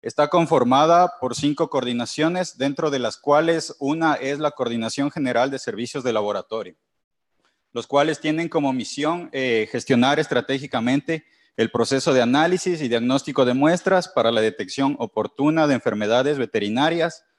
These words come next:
plagas y contaminantes en productos agropecuarios, además de verificar la calidad de sus insumos. Eh,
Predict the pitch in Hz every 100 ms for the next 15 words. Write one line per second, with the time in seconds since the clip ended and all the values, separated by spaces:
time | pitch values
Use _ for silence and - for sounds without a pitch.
0 | _ _ 113 127 156 160 156 - 113 123
1 | 113 117 117 117 131 139 127 117 110 117
2 | 123 110 110 - 107 113 110 90 - _
3 | _ _ _ 104 113 117 139 143 143 123
4 | 113 - 135 147 143 120 110 120 120 120
5 | 110 104 - 98 82 - _ _ _ _
6 | _ _ _ _ _ _ _ _ _ _
7 | _ _ _ _ _ _ _ _ _ _
8 | _ _ - 110 110 104 101